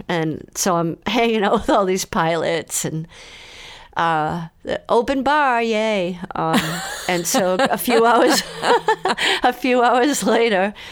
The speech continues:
three sheets to the wind, I'm in my room with my new friend, Jim.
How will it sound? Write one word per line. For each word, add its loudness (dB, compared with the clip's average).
three -2
sheets -2
to -2
the -2
wind, 0
I'm -2
in -2
my -2
room 2
with -2
my 0
new 0
friend, -2
Jim. 0